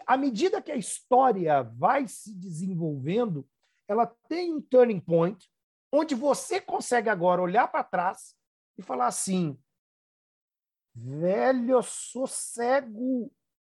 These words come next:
O cara falou isso e eu não vi. Eu não vi. Eu não acreditei." Por quê? Porque o Kishotenketsu joga com os nossos preconceitos. Ele joga com as nossas antecipações.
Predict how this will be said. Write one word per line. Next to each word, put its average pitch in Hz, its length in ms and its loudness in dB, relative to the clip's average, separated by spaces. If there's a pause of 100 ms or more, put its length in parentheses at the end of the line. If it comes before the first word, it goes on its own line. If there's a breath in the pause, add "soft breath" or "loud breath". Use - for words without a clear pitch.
(520)
O 294 100 2
cara 277 300 2
falou 311 720 2
isso 339 840 -4 (640)
e 277 40 -4
eu 285 80 0
não 294 140 -4
vi. 226 260 -4 (720)
Eu 269 100 -2
não 294 120 -4
vi. 233 180 -8 (140)
Eu 285 100 8
não 330 80 4
acreditei." 277 600 4 (640)
Por 392 180 6
quê? 175 340 4 (200)
Porque - 180 -2
o 302 60 0
Kishotenketsu 247 840 -2
joga 202 440 0
com 202 180 -14
os 151 140 -12
nossos 196 340 -2
preconceitos. 185 960 -8 (580 soft breath)
Ele 220 200 4
joga 240 320 4
com 226 100 -2
as 190 100 2
nossas 208 320 -2
antecipações. 180 1000 -6